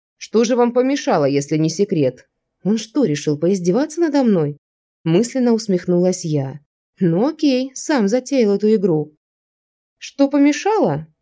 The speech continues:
Театрально задумалась я и откинулась на спинку стула. Ночевала у своего бойфренда, было как-то не до информатики.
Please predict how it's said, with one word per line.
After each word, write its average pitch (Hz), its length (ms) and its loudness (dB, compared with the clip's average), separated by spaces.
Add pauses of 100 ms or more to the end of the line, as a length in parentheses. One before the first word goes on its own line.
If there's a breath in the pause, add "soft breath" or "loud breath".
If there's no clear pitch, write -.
(140)
Театрально 202 640 0
задумалась 202 560 0
я 262 220 0
и 233 120 0
откинулась 247 540 0
на 208 120 2
спинку 180 380 -2
стула. 147 520 0 (580)
Ночевала 294 560 0
у 190 60 0
своего 214 360 -2
бойфренда, 196 680 0
было 220 240 2
как-то 220 300 -4
не 220 100 2
до 220 120 4
информатики. 185 880 -2